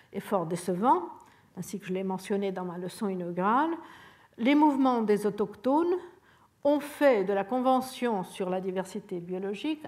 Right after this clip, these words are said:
un levier politique très considérable, euh, qui leur confère une visibilité croissante, euh, à l'échelle internationale.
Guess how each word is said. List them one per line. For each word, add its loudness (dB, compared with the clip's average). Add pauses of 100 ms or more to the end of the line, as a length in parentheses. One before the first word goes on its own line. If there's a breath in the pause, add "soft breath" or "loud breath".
un 0
levier -2 (400 soft breath)
politique 0 (240)
très -2
considérable, -10 (760 loud breath)
euh, -2 (140)
qui 2
leur 4
confère 2
une 2
visibilité -2
croissante, -2 (120)
euh, -6 (120)
à 2
l'échelle 2
internationale. -6